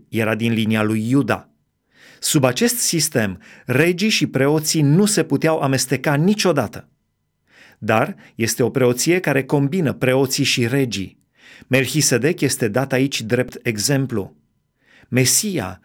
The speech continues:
va fi și rege și preot. Și trupul lui Hristos, credincioșii, vor fi regi și preoți. Autorul argumentează arătând că preoția levitică a fost temporară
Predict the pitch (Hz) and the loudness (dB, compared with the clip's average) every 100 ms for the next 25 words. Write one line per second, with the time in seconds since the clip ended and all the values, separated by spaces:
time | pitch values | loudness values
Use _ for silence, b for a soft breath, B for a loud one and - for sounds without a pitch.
0 | b b 127 127 143 123 - 165 156 156 | b b -4 -2 -2 0 2 2 2 2
1 | 139 147 147 - 180 - 156 101 92 - | 2 0 0 -4 -4 -2 0 -2 -6 -12
2 | - _ _ _ _ B B B - 139 | -20 _ _ _ _ B B B -4 -2
3 | 117 - 226 247 - 123 117 127 127 135 | -4 -4 0 0 2 2 2 0 0 -4
4 | 120 - 135 101 - - b b - 139 | -4 -2 -2 -2 -4 -6 b b -6 0
5 | 143 151 151 202 175 - 110 95 - B | 2 4 2 0 -2 -2 -4 -6 -10 B
6 | B B 117 139 127 - 139 131 - 135 | B B -2 0 0 0 0 0 -6 -2
7 | 165 160 - - _ _ - - 143 139 | 0 0 -4 -6 _ _ -10 -6 -6 -4
8 | 143 127 92 - - - _ _ _ _ | -4 -4 -4 -4 -6 -8 _ _ _ _
9 | _ _ _ _ B B B 135 139 190 | _ _ _ _ B B B 0 2 2
10 | 202 139 117 123 120 120 160 156 135 110 | 4 2 2 0 0 2 0 0 0 -2
11 | 107 147 147 147 - 127 120 - 180 135 | -2 -2 0 0 0 0 0 0 0 0
12 | 156 156 - 110 - B B 123 165 151 | 0 -4 -2 -2 -4 B B -4 0 0
13 | - - 147 135 143 139 143 113 98 | -2 -2 -2 0 -2 0 -2 -4 -6